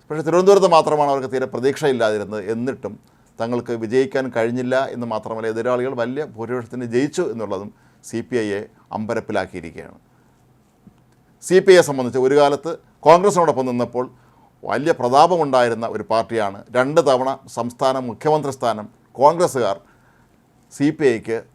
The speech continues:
താലത്തിൽ വെച്ച് കൊടുത്തു എന്ന് തന്നെ പറയേണ്ടി വരും. സി അച്യുതമേനോനും പി കെ വാസുദേവൻ നായരും മുഖ്യമന്ത്രിമാരാകുമ്പോൾ അന്ന്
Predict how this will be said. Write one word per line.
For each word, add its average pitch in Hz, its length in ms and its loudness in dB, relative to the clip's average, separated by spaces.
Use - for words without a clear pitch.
താലത്തിൽ 156 400 4
വെച്ച് 139 200 2
കൊടുത്തു 120 260 -2
എന്ന് 117 140 -6
തന്നെ 113 180 -4
പറയേണ്ടി 107 320 -2
വരും. 110 180 -8
സി 120 140 -2
അച്യുതമേനോനും 123 580 -4
പി 156 160 0
കെ 165 160 6
വാസുദേവൻ 131 440 2
നായരും 107 360 -2
മുഖ്യമന്ത്രിമാരാകുമ്പോൾ 113 1200 -2
അന്ന് 170 200 -6